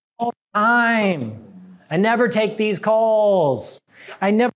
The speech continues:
go home on the first night." When you look like them and you don't come off threatening, people tend to just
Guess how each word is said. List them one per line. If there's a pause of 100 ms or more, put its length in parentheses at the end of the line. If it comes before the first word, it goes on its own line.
go
home
on
the
first
night." (340)
When
you
look
like
them
and
you
don't
come
off
threatening,
people
tend (120)
to
just